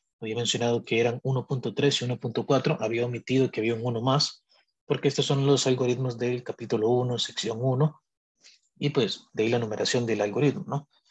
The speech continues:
Entonces, en el algoritmo uno punto uno punto tres, y habían dos ciclos for, pero el, el ciclo externo era el,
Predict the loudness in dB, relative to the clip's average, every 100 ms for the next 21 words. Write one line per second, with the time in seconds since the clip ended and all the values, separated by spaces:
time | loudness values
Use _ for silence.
0 | _ _ _ _ -8 0 2 2 -2 -4
1 | -4 0 2 4 4 6 4 2 0 4
2 | 4 2 -2 -2 -2 -2 -2 -2 -2 -14
3 | _ _ _ _ _ _ _ _ -8 -2
4 | 0 2 0 0 0 0 -2 -2 2 0
5 | 0 -8 _ _ _ -12 -10 -10 -12 -10
6 | -10 -10 -6 -6 -2 0 0 -2 -2 -2
7 | -4